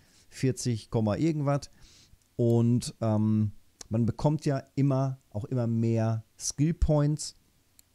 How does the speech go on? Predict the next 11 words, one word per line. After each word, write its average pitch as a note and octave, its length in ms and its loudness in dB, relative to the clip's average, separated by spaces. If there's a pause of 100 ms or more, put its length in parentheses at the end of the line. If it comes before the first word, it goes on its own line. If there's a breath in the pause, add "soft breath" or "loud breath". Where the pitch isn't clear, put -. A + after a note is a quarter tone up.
(600)
Das G2+ 140 -4
heißt, A#2 180 -2
ab A2 160 -6
zwanzig G#2+ 420 -2
kriegt A#2+ 200 -6
man G2+ 80 -2
dann G#2 100 0
zwei B2 280 -2
Skill-Punkte A2+ 840 -4 (380 soft breath)
und G2+ 220 -6 (120)
ab - 340 -10